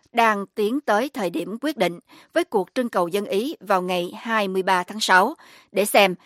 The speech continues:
liệu dân chúng Anh có muốn tiếp tục duy trì là thành viên của Liên minh hai mươi tám quốc gia ở châu Âu hay không. Ông Cameron nói, "Có chắc là hòa bình và ổn định trên lục địa của chúng ta được đảm bảo, vượt lên trên bất kỳ mối nghi ngại nào hay không?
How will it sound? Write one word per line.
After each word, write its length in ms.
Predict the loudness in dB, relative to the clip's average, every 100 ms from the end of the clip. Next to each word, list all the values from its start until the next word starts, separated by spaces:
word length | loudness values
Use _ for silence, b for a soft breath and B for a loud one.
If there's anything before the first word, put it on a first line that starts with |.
| b -2
liệu 280 | 2 2
dân 220 | 2 0 2
chúng 220 | -2 0
Anh 300 | 0 0 0
có 120 | -2
muốn 200 | 0 -2 -4
tiếp 120 | -4
tục 140 | -4 -4
duy 200 | -6 -6
trì 240 | -4 -2 -2
là 100 | -4
thành 200 | -8 -4
viên 280 | 0 0 0
của 140 | -4
Liên 260 | -2 0 2
minh 200 | 0 -2 b b
hai 220 | -4 -2
mươi 100 | -2
tám 220 | -2 -2 -2
quốc 120 | -6 -2
gia 240 | 2 2
ở 220 | 0 -2
châu 160 | 0 2
Âu 280 | 4 2 -2 _ _
hay 160 | -4 -2
không. 240 | 2 2 2 _ _ _ _ _ _ _ _ _
Ông 200 | 4 4
Cameron 380 | 2 -2 2 4
nói, 240 | 6 4 2 b b -2
"Có 120 | -2
chắc 320 | 0 -4 -2
là 80 | -2
hòa 200 | 0 2
bình 240 | 2 0
và 100 | -2
ổn 220 | 0 0
định 260 | 0 0 -2
trên 180 | -2 -2
lục 140 | -4
địa 180 | -4 -6
của 100 | -6
chúng 200 | -6 -4
ta 300 | 4 4 4 -2
được 240 | -10 -4
đảm 260 | -4 -2 0
bảo, 300 | 2 0 -2 B B -4
vượt 200 | -2 0
lên 180 | -2
trên 240 | 0 -2 -2
bất 180 | -6 -2
kỳ 240 | -2 0
mối 240 | -2 -2
nghi 140 | -2 -2
ngại 240 | -4 -6
nào 160 | -4 -4
hay 120 | -4
không? 240 | 2 2